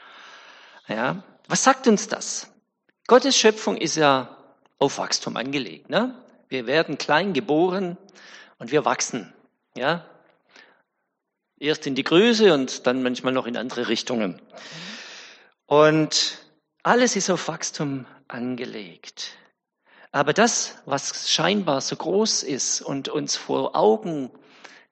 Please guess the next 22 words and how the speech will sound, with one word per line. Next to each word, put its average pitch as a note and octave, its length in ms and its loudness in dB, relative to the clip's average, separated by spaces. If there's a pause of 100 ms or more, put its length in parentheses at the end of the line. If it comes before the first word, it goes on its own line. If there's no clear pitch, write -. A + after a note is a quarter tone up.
(140)
sticht, - 680 -6 (300)
ja, B2+ 300 -4 (1200)
das - 180 -10
muss G3 160 -6
nicht F#3+ 160 -4
immer F#3+ 400 0 (140)
das - 160 -8
Beste - 400 -6 (140)
sein. G#1+ 520 -8 (760)
Wie B2+ 100 -8
gerne D3 320 0
essen C#3 320 -2
wir B2 300 -2
Joghurt, C3 600 0 (280)
ja, B2 260 2
oder C3+ 200 0
Käse. - 540 -2 (920)
Warum? C3 380 2 (300)
Weil A2 200 -2
Bakterien A2+ 720 -4
es - 460 -6 (480)
verändern. - 500 -2